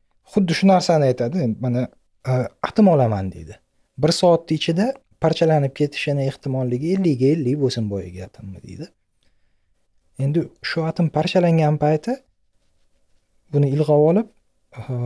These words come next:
zahar solingan shishani sindiradigan mexanizm qo'yaman yoniga.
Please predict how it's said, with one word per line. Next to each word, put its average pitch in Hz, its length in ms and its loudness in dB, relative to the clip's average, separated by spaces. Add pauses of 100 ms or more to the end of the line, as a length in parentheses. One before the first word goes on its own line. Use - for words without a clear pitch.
(360)
zahar 139 340 0
solingan 143 440 2
shishani 147 320 -2
sindiradigan 165 560 2
mexanizm 131 460 2
qo'yaman 131 420 -4 (200)
yoniga. 165 380 -4